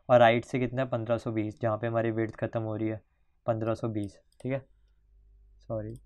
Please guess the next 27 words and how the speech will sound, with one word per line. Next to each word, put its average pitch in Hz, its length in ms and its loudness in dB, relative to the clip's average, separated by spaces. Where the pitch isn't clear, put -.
ये 131 80 2
हमने 143 220 0
सब 147 200 -2
कुछ 151 220 -4
इसमें 143 480 0
पोजीशंस 127 500 2
जो 127 160 4
है 123 100 4
सब 123 220 -6
कुछ 135 180 -4
हमें 127 180 -2
गेट 117 160 0
कर 120 160 -2
लिया। 131 260 0
अब 151 140 4
हमने 147 220 -2
क्या 123 140 2
करना 107 220 -4
है, 107 80 -6
देखो 104 240 -8
आगे 117 220 0
उसमें 127 360 -6
आपने 143 180 -2
simply 165 560 2
एक 143 220 0
लाइन 139 280 0
का 143 160 6